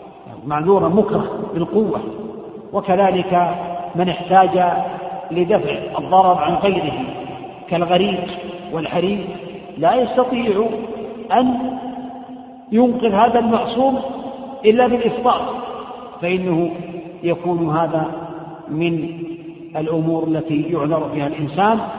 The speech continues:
والله تعالى من وراء القصد وهو يعلم سبحانه وتعالى ذلك. كذلك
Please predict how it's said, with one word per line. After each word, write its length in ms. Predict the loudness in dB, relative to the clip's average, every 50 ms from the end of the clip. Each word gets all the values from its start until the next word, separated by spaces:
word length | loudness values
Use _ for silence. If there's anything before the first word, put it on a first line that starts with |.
| -10 -10 -10 -10 -12 -12 -8 -4
والله 500 | -2 0 2 2 2 2 2 0 -2 -2 0
تعالى 400 | 2 2 2 2 2 2 0 -2 -4 -6 -8 -8 -10 -10 -12 -12 -14 -14 -10 -4 -2
من 120 | 0 2
وراء 280 | 4 4 6 6 6 4
القصد 520 | 2 2 2 2 0 0 -2 -6 -6 -4
وهو 220 | -2 0 0 2
يعلم 460 | 2 2 2 2 2 0 0 0 -2 -2 -2
سبحانه 560 | -4 -4 -4 -2 -2 -2 -2 0 0 0 0
وتعالى 560 | 0 -2 -2 0 0 0 0 0 0 0 -2 -4 -6 -8 -10 -12 -12 -12 -14 -14 -14 -12 -6 -2
ذلك. 300 | -2 -2 -2 -4 -8 -10 -12 -12 -14 -14 -16 -16 -18 -20 -20 -20 -20 -20 -20 -20 -20 -20 -20 -20 -20 -20 -20 -20 -20 _ _ _ _ _ _ _ -2
كذلك 560 | 0 2 4 6 6 6 4 2 2 4 4